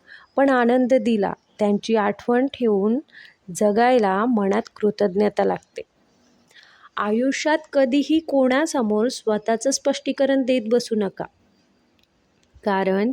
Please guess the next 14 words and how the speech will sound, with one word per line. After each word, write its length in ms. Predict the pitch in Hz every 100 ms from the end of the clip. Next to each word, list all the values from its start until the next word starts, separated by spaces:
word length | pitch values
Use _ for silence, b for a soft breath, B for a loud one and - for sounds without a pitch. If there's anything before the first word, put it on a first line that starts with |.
| -
ज्यांना 460 | - 202 202 208 262
तुम्ही 340 | 254 262 269
आवडता 640 | 269 247 254 254 262 262 285
त्यांना 380 | 285 269 262
स्पष्टीकरणाची 1040 | 277 - 233 - - 269 262 247 254 254 269 392
अजिबात 500 | 220 170 233 247 277 262
गरज 280 | 277 269 233
नसते 380 | 220 196 - 180 - _ _ B B B B _
आणि 240 | 262 269 294 208
ज्यांना 360 | 214 190 214
तुम्ही 300 | 254 277 277 277
आवडतच 640 | 240 262 285 339 370 359 294
नाही 500 | 247 208 202 202 202
ते 100 | -